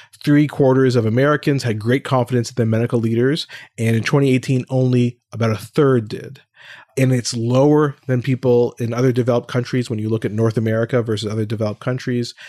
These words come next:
This trust has been declining over time. And, uh, he gives a bunch of examples. A study that said, like, two-thirds of patients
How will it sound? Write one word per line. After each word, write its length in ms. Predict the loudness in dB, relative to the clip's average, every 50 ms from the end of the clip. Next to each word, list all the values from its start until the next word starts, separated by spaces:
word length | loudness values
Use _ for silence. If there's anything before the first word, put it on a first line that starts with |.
| -20 -20 -20 -14 -8
This 240 | -2 0 0 0
trust 280 | 0 0 -2 -2 -2 -2
has 100 | -2 -2
been 180 | 0 0 2 2
declining 480 | 0 0 2 2 2 2 2 2 4
over 240 | 2 2 2 0 0
time. 480 | 0 0 0 2 0 0 -2 -6 -10 -14 -20 -20 -20 -20 -20 _ -6
And, 520 | -2 0 0 0 2 0 0 -2 -4 -4
uh, 100 | -6 -2
he 160 | 0 0 2
gives 200 | 2 2 2 2
a 60 | 0 2
bunch 220 | 2 0 0 0
of 80 | 0 0
examples. 520 | 0 2 2 0 0 -2 -4 -6 -6 -6
A 60 | -6
study 380 | -6 -2 0 0 2 2 2 2
that 180 | 0 0 -2
said, 280 | -2 -2 -2 -2 -2 -2
like, 240 | -6 -8 -10 -12 -14 -4
two-thirds 460 | -2 0 0 2 2 2 2 2 0
of 100 | -4 -4
patients 580 | -2 -2 -2 -2 -2 -2 -4 -4 -6 -8 -14